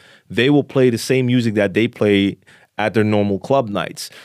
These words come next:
So at a lot of festivals here, you'll have a couple of stages that will have more house music,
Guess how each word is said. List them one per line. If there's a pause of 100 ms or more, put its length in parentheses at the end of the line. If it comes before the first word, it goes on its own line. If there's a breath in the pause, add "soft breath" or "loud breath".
(100)
So
at
a
lot
of
festivals
here,
you'll
have
a
couple
of
stages
that
will
have
more
house
music,